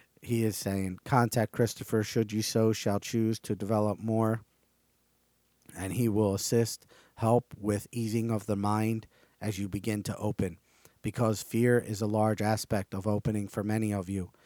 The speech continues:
and yet not necessarily something that is needed and definitely not beneficial to your development. Christopher can assist with the security aspect of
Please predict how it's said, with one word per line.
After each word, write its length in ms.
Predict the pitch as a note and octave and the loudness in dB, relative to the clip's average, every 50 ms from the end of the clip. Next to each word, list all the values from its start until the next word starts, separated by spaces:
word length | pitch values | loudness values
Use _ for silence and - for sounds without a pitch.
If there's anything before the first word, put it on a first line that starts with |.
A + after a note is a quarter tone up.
| - - - - _ - | -20 -20 -20 -20 _ -6
and 220 | - A2 A#2 A2+ G#2+ | -4 -2 -2 0 2
yet 260 | A2+ A2 G#2 - - | 2 2 2 0 -2
not 300 | A2 A2 A2 A2 - A2 | -2 -2 -2 -2 -2 -4
necessarily 720 | A2+ G#2+ - - G#2 - - A2 A2 A2 G#2 G2+ G2+ G#2+ | -4 -4 -4 -4 -8 -6 -2 0 0 2 2 2 0 -2
something 460 | G2 - - G#2+ G#2 - - G#2+ G#2 | -2 -2 -4 -4 -4 -2 -4 -4 -2
that 200 | G#2 G#2 G#2 G#2 | -2 -2 -2 0
is 240 | G#2 G#2 G2 F2 - - - | 0 -2 -2 -4 -6 -12 -10
needed 460 | G#2+ G#2 G#2 G#2+ A2 G#2 G#2 G2 F#2 _ _ _ _ _ - - _ - | -6 -4 -2 -2 0 -2 -2 -4 -6 _ _ _ _ _ -20 -20 _ -6
and 220 | - A#2 A#2 A2 | -4 -2 -2 0
definitely 440 | - A#2 A2+ - - A2 A2 A2 A2 | 2 0 0 0 0 -4 -2 -2 -2
not 320 | G#2+ G#2+ G#2 G#2 G#2 - _ _ _ _ - | 0 0 0 0 -2 -4 _ _ _ _ 0
beneficial 720 | - A2 G#2 G2 F#2+ - A2+ G2+ - - G#2 F2 E2 - _ _ - | 0 0 0 0 -2 -2 -2 -4 -2 -4 -6 -6 -6 -12 _ _ -8
to 100 | - G#2 | -6 -4
your 160 | G#2 G2+ F#2+ | -2 -2 -2
development. 640 | F#2 G2 G#2+ G#2+ G#2+ G#2 F2 E2+ F#2 F2 D2+ - _ _ _ _ _ _ _ _ _ _ _ _ | -4 0 0 2 0 0 -2 -6 -10 -12 -12 -14 _ _ _ _ _ _ _ _ _ _ _ _
Christopher 420 | - B2+ A#2 - - G#2 - A2+ G#2 | -4 -4 -4 -4 -6 -2 -2 -4 -2
can 220 | - B2 A2+ A2+ | -2 -2 -2 -2
assist 460 | G#2 - - - A2+ A2+ - - - | -4 -4 -2 0 0 0 -2 -4 -6
with 160 | G#2 G#2 - | -6 -6 -6
the 140 | - - F#2+ | -4 -6 -6
security 600 | - - G#2 - - - A#2 A2+ A2+ A2 G#2+ G#2 | -6 -6 -8 -8 -4 -2 0 0 2 0 0 0
aspect 600 | G#2 G#2+ A2 G#2 - - - G#2+ G#2 G#2 - - - - | 0 0 -2 -4 -4 -6 -6 -6 -6 -6 -10 -14 -10 -6
of 100 | A2 | -6